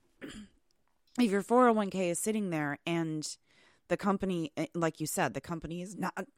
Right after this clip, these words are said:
<clears throat> investing those dollars, you know, properly, or they don't have somebody managing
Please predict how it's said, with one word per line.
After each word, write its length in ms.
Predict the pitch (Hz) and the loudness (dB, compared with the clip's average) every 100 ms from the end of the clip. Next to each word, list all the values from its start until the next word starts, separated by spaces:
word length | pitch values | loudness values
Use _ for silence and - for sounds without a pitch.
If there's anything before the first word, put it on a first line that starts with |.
| - | -8
<clears throat> 280 | - 269 233 | -2 0 2
investing 560 | 190 156 147 - 160 | 0 0 -2 -2 -2
those 240 | 156 143 135 | -2 -2 -2
dollars, 720 | 143 143 143 135 131 - - _ _ _ _ _ _ _ | -2 0 0 -2 -4 -8 -14 _ _ _ _ _ _ _
you 80 | 165 | -2
know, 60 | 147 | -2
properly, 600 | - 196 - 175 180 180 | 4 4 4 2 2 4
or 140 | 170 | 2
they 140 | 175 | 4
don't 180 | 196 208 | 2 2
have 180 | 196 185 | 0 -2
somebody 560 | - 185 165 165 156 135 _ _ - | -2 -2 0 0 -2 -8 _ _ -8
managing 840 | 160 165 156 196 180 165 156 151 | -2 0 2 0 0 0 0 -2